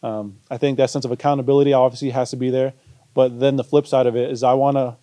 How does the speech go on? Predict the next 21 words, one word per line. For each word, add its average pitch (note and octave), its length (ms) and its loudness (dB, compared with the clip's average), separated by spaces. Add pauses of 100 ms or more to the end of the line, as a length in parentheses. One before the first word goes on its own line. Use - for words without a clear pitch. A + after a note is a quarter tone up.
(260)
create D3+ 180 4
a C3 40 4
culture C#3+ 280 0
where B2+ 80 2
we're C#3 80 2
gassing C3 400 0
each B2 100 -12
other B2+ 200 0
up B2+ 140 2
and A#2 240 -8 (460)
just D3 240 6
as C#3+ 100 -2
happy C3+ 440 0
celebrating B2 680 0 (300)
the C#3 60 -8
next C3+ 200 -2
person's B2+ 280 -4
success B2+ 340 -4
as A#2 80 -8
your A#2+ 120 -4
own. G#2+ 200 -6